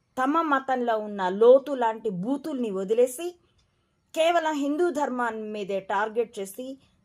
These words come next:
తిండి సంపాదించుకుంటూ ఉంటారు. ద్వేషాన్ని,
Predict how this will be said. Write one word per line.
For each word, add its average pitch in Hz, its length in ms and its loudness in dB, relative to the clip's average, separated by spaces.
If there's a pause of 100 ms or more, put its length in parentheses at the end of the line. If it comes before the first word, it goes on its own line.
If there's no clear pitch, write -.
తిండి 285 260 0
సంపాదించుకుంటూ 170 840 -8
ఉంటారు. 151 400 -12 (380)
ద్వేషాన్ని, 254 1000 2